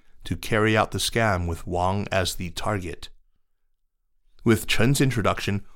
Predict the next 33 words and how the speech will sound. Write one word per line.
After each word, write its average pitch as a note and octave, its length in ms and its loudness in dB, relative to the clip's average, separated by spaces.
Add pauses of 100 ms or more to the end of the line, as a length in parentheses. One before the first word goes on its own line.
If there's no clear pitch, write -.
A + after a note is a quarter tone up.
(120)
Wang A#2+ 400 2
registered B2+ 520 0
with A2 140 -2
the G#2 60 -2
mine G2 320 0
using G#2 300 -2
a F#2+ 140 -2
fake - 420 -4
identity. - 800 -6 (800)
During F#2+ 280 4
the F2 100 2
late F2+ 200 -2
night - 240 -4
shift - 480 -4
on G2+ 220 -2
April G2 240 -2
twenty-eighth, G2 520 -4
twenty F#2 260 -4
fifteen, B2 500 -4 (360)
Chen A2 320 0
attacked - 400 -6
Wang F#2 380 0 (240)
when F#2 140 -2
they F#2 100 2
were E2+ 140 0
alone, E2+ 440 -2 (420)
but - 180 0
Wang D3+ 340 2
survived G#2 720 0
with F#2 140 -6
a F2+ 100 -2
serious A#2 600 -2
injury. F2 500 -4